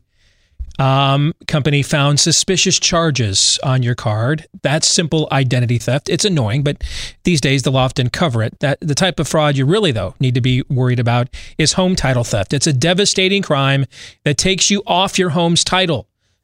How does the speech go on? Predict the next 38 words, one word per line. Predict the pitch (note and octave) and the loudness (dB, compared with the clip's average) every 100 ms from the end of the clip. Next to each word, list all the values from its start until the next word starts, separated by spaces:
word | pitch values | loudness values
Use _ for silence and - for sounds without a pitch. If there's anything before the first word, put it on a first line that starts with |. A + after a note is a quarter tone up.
| - | -2
And | C3+ | 2
you're | |
not | D3 F3 - | 2 0 0
covered | G#3+ A#3 C3+ - | 0 0 -2 -6
by | A#2+ | -4
your | A#2+ | 0
homeowner's | C#3 D3+ D3+ C3+ | 0 2 2 2
insurance | D3 - D3+ E3+ - | 0 0 0 0 0
or | - E3 | 0 0
your | D#3 C#3+ | 2 2
identity | C3+ C3 C#3+ C3+ B2 | 2 2 0 0 0
theft | A#2+ A2+ | -2 -4
programs. | - D3 B2 G#2+ A#2+ | -2 -2 0 -2 -2
That's | A#2+ - | -2 0
why | C#3 | 0
you | B2+ | 2
need | B2+ C3+ C3 C3 _ - - - | 2 2 0 -2 _ -20 -12 -2
Home | D3+ D3 | 0 2
Title | C#3+ C#3 | 2 2
Lock. | C3 D3+ C#3 D3 - - - | 2 2 2 -2 -10 -18 -4
Here's | F#3 F#3 | 0 2
how | F3+ F3 | 2 2
easy | G#3 F3+ F#3+ | 0 2 2
it | |
is | F3+ F3 | 2 0
for | E3 | 0
cyber | - E3 D#3 | 0 0 0
criminals | - E3+ D#3 D3 | -2 0 0 -2
to | D3 | -2
get | D3 F#3 | -2 -2
to | E3 | 0
you, | B2 B2+ D3 | 0 0 0
the | B2+ | -2
title | - C3+ C3 | -2 0 0
documents | B2+ C3 C3 B2+ - | 0 0 0 -2 0
to | B2+ | 0
our | A#2+ | 0
homes, | C3 D#3+ D#3+ | 0 0 -2